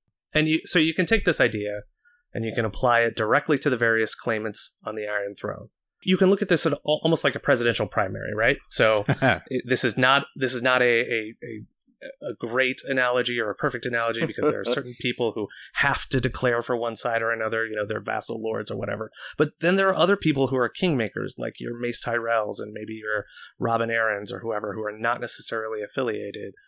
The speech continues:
Speaker 1: And so if you look at that like a presidential primary, so if, if you're, uh, somebody like that and you're really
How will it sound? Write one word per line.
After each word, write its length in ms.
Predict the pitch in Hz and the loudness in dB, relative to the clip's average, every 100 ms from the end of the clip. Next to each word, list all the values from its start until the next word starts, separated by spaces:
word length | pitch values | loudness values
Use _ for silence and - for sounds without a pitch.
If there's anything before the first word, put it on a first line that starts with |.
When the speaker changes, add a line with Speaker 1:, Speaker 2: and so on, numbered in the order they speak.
| - | -12
Speaker 1:
And 140 | - 117 | -6 0
so 400 | - 131 123 123 | 2 4 2 0
if 160 | 135 | 0
you 60 | 156 | 0
look 120 | 170 | 0
at 80 | 147 | 0
that 180 | 143 135 | 0 2
like 140 | 120 | -2
a 60 | - | -2
presidential 480 | - 110 110 104 113 | -4 -4 -4 -8 -8
primary, 600 | 104 101 101 101 107 117 | -8 -8 -8 -6 -6 -4
so 300 | - 110 110 | -2 0 -2
if, 100 | 107 - - - - | -6 -14 -18 -20 -2
if 240 | 127 - | -2 0
you're, 380 | 151 156 147 143 - - _ - | -2 0 0 -2 -8 -20 _ -2
uh, 320 | 123 123 120 | -2 0 -2
somebody 380 | - 160 143 139 | 2 2 4 4
like 180 | 127 120 | 2 2
that 360 | 113 110 117 117 | 2 4 2 0
and 160 | 113 | -6
you're 220 | 107 107 | -4 -6
really 580 | 107 147 160 143 139 131 | -2 0 2 2 0 -4